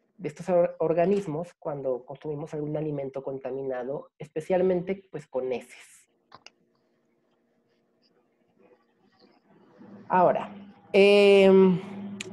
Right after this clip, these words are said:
tenemos muchos tipos de salmonela. Hay muchos tipos, serotipos de salmonela o muchas especies de salmonela. Salmonela como tal abarca un género de bacterias.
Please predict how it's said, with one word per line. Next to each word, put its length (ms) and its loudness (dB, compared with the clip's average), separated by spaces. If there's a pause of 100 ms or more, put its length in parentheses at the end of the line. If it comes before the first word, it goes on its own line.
(160)
tenemos 520 4
muchos 340 0
tipos 380 0
de 520 0
salmonela. 760 2 (920)
Hay 120 0
muchos 280 0
tipos, 280 -6
serotipos 460 -2
de 80 0
salmonela 640 0
o 40 -8
muchas 320 -8
especies 420 -8
de 60 -8
salmonela. 600 -8 (460)
Salmonela 500 2
como 260 -2
tal 260 0
abarca 420 -2
un 180 -4
género 400 -4
de 80 -4
bacterias. 720 -6